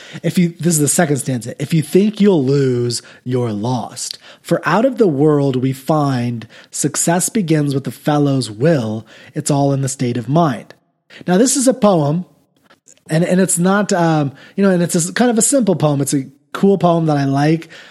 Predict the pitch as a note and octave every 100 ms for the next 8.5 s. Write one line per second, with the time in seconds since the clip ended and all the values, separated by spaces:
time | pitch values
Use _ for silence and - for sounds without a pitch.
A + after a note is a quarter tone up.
0 | - _ E3 E3+ - - - _ _ _
1 | _ _ _ D3+ G3 G#3+ A3+ D3+ D#3 F#3
2 | F3+ F3 E3+ D#3+ D3+ - - E3+ E3+ D#3+
3 | D#3 - D#3+ C#3+ - - E3+ E3+ C#3+ A#2
4 | - C3+ B2+ - A#2+ A#2 A2+ G#2 F#2 G2
5 | C#3 C3 - E3 G#3+ A#3 F3+ - F3+ F3
6 | D3 D3 D#3 D#3+ D3+ - C3+ C3+ - C#3
7 | B2 - - - _ C3+ C3 C3+ C3 C#3
8 | D#3 F3 - D3 C#3